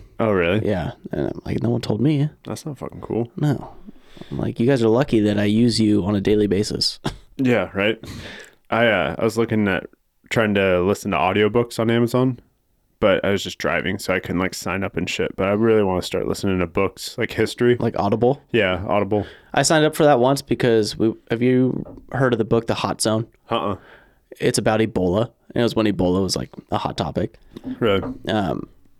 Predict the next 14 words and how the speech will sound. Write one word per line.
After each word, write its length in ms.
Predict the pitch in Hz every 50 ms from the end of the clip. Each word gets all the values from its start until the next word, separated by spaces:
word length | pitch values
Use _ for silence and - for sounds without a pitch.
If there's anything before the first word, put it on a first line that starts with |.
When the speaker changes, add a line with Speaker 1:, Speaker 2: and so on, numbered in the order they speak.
| _ - -
Speaker 2:
and 200 | - 113 110 104
we 60 | 107
were 40 | 110
driving 320 | 101 123 113 110 110 110
back 220 | 104 110 104 104 -
from 800 | - - - 113 110 110 107 104 107 107 104 104 101 101 101 98
somewhere 280 | - - 117 113 104
in 60 | 98 98
Washington, 460 | 98 95 92 - - - - 90 87 85 - -
I 40 | - 107
wanna 80 | 107
say 160 | 107 - 90
Seattle, 420 | 98 - 87 85 85 82 - - - _ _ _ _ _ - -
and, 460 | - 113 107 104 101 92 90 -